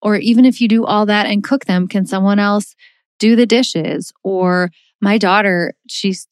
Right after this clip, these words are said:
actually turning thirteen today. She is great about meal planning and ordering groceries, and she kind of likes to do that. So can I make her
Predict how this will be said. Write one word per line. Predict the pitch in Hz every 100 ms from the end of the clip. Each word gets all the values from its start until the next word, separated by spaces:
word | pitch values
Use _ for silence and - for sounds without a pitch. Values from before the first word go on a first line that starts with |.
| -
actually | 208 - 208 -
turning | - 185 185
thirteen | - 185 - 285 269 226 247
today. | 233 233 349 269 285 - _ _ _ -
She | - 262 -
is | 226
great | - - 208 254 -
about | - 202 180 165 - _ -
meal | 220 233 226
planning | 247 220 214 214 180
and | 190
ordering | - 214 220 214 208
groceries, | 196 190 - 190 190 185 -
and | 196 185
she | - 202 190 185
kind | - 214
of | 202
likes | - 190 -
to | -
do | 180 202
that. | 240 - -
So | - - 196 180
can | - 208
I | 208 202
make | 202 202
her | - - 285 220 190